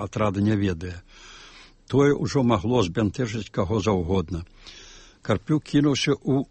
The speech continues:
Ленінград, дзе на пенсіі жыў камбат. Той ласкава прыняў яго і кажа: «Лёша, чаго ты хочаш?» Я напісаў тое, што мне сказалі. Магу табе напісаць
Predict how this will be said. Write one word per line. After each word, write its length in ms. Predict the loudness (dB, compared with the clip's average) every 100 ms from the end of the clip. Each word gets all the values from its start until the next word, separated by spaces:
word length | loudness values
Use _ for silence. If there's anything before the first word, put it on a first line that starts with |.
| -4
Ленінград, 720 | 2 4 4 2 2 2 0
дзе 240 | -4 0
на 140 | 0 2
пенсіі 480 | 2 2 0 -2
жыў 240 | 0 0 -2
камбат. 600 | 0 0 2 -2 -2 -12 _ -20 -20 -20 -20 -20 0
Той 160 | 2 4
ласкава 480 | 2 0 2 2 2
прыняў 400 | 2 4 4 2
яго 260 | 0 -2 0
і 100 | -2
кажа: 380 | 0 0 0 0
«Лёша, 380 | 2 2 0 -4
чаго 320 | -4 -2 -2 -2
ты 140 | -2
хочаш?» 480 | -2 -2 -2 -8 -14 -20 _ _ _ _ _ _
Я 200 | -2 2 4
напісаў 460 | 2 0 0 0
тое, 240 | 2 2 2
што 240 | 2 0
мне 140 | 2 0
сказалі. 540 | 0 -2 0 0 -4 -10 -20 -20 -20 -20 -10 -2
Магу 260 | 2 2
табе 300 | 2 2 2
напісаць 480 | 2 0 0 2 0